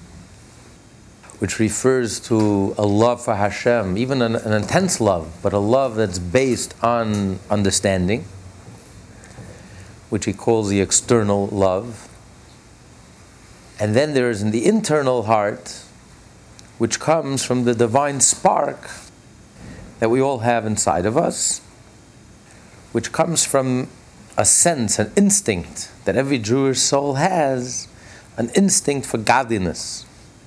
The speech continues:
and versus this inner love, which comes from the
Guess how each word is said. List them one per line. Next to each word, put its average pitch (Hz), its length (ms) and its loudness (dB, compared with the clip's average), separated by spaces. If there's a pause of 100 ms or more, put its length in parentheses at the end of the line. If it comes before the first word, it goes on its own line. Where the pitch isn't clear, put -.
(140)
and 101 520 0
versus 107 560 0
this 107 280 2 (120)
inner 208 240 6
love, 117 640 0 (1080)
which - 100 -2
comes 151 320 0
from 123 100 0
the 123 100 0